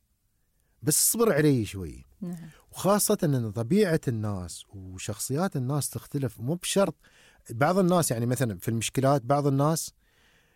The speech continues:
Speaker 1: إذا عنده مشكلة الحين بيرمس. بعض الناس إذا عنده مشكلة ما بيرمس الحين.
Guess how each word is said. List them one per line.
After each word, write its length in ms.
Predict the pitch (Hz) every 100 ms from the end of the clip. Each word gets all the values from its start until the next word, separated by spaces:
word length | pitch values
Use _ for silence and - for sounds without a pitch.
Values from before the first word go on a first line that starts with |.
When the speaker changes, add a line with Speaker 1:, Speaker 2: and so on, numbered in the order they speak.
| _ -
Speaker 1:
إذا 160 | 123 139
عنده 200 | 202 175
مشكلة 280 | - 175
الحين 240 | 123 - 139
بيرمس. 480 | 95 - - - - _ _ _ _ _ _
بعض 340 | 110 123 151 160
الناس 400 | 151 165 160 127
إذا 140 | 120
عنده 240 | 131 160 131
مشكلة 300 | 127 151 120
ما 120 | 131
بيرمس 420 | 175 156 113 -
الحين. 260 | 82 80